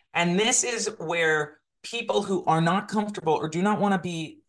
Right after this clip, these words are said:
activists in, you know, in this kind of collective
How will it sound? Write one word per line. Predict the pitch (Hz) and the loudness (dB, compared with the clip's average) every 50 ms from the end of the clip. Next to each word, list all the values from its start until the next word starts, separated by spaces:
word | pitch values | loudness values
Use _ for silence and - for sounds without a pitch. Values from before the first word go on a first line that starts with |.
| - | -2
activists | 156 180 202 202 220 202 170 170 156 - - - - | 0 0 0 0 0 2 2 2 2 2 0 0 0
in, | 165 165 160 160 | 2 2 2 2
you | 160 156 | 2 2
know, | 147 143 139 - - | 2 0 -2 -2 -4
in | 160 156 | -4 -4
this | 151 147 147 - | -2 -2 -4 -2
kind | - 151 143 143 | -2 0 0 0
of | 143 | -2
collective | - - 143 147 151 151 160 165 165 - - 170 160 156 151 156 | 0 0 0 2 4 4 2 2 0 -2 -2 2 2 2 2 2